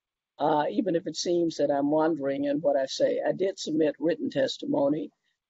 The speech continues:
uh, and I get to see my good friend, Doctor Amos Brown.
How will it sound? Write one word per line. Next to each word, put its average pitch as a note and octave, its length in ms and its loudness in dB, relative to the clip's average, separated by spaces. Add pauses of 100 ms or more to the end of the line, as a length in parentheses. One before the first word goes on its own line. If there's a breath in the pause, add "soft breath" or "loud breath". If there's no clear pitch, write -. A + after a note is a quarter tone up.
(200)
uh, E3 440 4 (160)
and F#3+ 120 6
I F#3+ 140 8
get A#3 280 6
to G3 100 -8
see G3 580 -4
my D#3+ 240 2
good A#3 180 10
friend, F3 600 4 (1200)
Doctor C#4+ 320 4
Amos B3 380 6
Brown. C#4+ 560 8